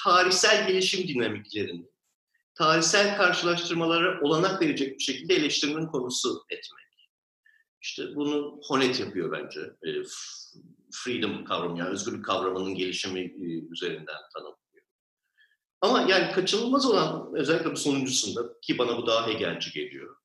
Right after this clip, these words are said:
e, daha işin özüne, ilk çıkışına uygun. E, kaçınılmaz olan varsayım, e, bu toplumu örgütleyen pratik ve kurumların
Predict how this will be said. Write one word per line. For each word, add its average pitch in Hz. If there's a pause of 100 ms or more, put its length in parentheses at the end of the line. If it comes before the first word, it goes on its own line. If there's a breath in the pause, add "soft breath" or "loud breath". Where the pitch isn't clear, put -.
e, 87
daha 95
işin 95
özüne, 90
ilk -
çıkışına -
uygun. 98 (600 loud breath)
E, 127 (1000)
kaçınılmaz 196
olan 190
varsayım, 170 (420)
e, 147
bu 165
toplumu 196
örgütleyen 220
pratik 165
ve -
kurumların 123